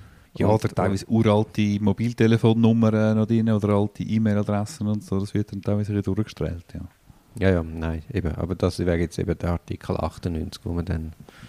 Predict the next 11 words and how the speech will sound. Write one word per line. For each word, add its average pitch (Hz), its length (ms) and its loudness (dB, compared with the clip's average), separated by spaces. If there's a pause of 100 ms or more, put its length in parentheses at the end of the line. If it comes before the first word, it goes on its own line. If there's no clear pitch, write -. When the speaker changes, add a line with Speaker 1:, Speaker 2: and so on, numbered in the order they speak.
(380)
Speaker 2:
auch 80 200 2
in 80 100 4
unserer 78 200 0
S - 140 -6
T 82 160 0
P 85 200 0 (100)
die 82 60 -2
Antwort 80 460 -6
gefunden 92 440 -6
hätte. 87 420 -6 (200)
Speaker 1:
Genau. 92 220 0